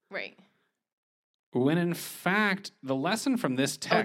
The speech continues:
Speaker 2: text
Speaker 1: were powerful in both Argentina and Mexico
Speaker 2: The lesson
Speaker 1: whenever
Speaker 2: from
Speaker 1: there
Speaker 2: this
Speaker 1: was a
Speaker 2: text is
Speaker 1: committee.
Speaker 2: that, like, if the executive forms a committee,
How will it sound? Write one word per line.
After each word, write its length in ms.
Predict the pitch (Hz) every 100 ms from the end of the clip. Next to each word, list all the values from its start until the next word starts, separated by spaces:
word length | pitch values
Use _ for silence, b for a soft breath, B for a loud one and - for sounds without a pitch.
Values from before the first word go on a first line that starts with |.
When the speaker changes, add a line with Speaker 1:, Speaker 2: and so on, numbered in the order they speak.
| 214
Speaker 2:
text 100 | 254
Speaker 1:
were 120 | 285
powerful 560 | 285 208 220 247 247 170
in 120 | 170
both 280 | 175 196 196
Argentina 520 | 170 180 175 185 170
and 280 | - 180 175
Mexico 380 | 185 - 190 143
Speaker 2:
The 60 |
lesson 320 | 147 196 214 233
Speaker 1:
whenever 80 |
Speaker 2:
from 100 | -
Speaker 1:
there 80 | 156
Speaker 2:
this 100 | 147
Speaker 1:
was 60 | 175
a 40 |
Speaker 2:
text 280 | 175 190 190
is 140 | 139
Speaker 1:
committee. 220 | 165 123 -
Speaker 2:
that, 40 |
like, 280 | 127 117 -
if 200 | 131 127
the 120 | 139
executive 600 | 123 113 135 - 208 175
forms 440 | - 131 127 135 117
a 40 |
committee, 600 | - - 104 110 85 82